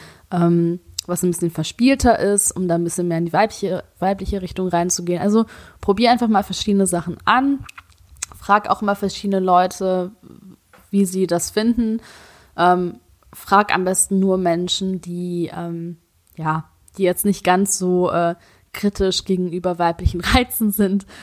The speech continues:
sonst kann das auch schnell in die Hose gehen. <clears throat> Gut, also das ist der Punkt. Einfach das Beste aus dem Aussehen machen.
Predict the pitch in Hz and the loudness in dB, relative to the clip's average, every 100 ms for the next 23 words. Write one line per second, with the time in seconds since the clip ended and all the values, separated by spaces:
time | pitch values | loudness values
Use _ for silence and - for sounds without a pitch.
0 | - - 190 175 170 165 156 - 151 156 | -16 -10 -8 -4 -4 -6 -8 -8 -8 -8
1 | 151 - 151 139 135 127 139 _ - 262 | -10 -8 -10 -10 -12 -12 -14 _ -6 2
2 | 269 202 - _ _ _ _ _ _ - | 4 4 0 _ _ _ _ _ _ -20
3 | - - _ _ _ - 175 160 _ - | -20 -20 _ _ _ -12 -10 -10 _ 0
4 | 196 190 165 160 170 196 175 - 220 247 | 2 2 2 -4 -6 -6 -6 -2 0 0
5 | 233 - 196 175 - 226 262 131 214 - | -2 -4 -4 -6 0 2 2 2 2 0
6 | 220 180 202 220 202 180 180 190 175 175 | -2 0 0 0 -2 -2 -6 -8 -8 -10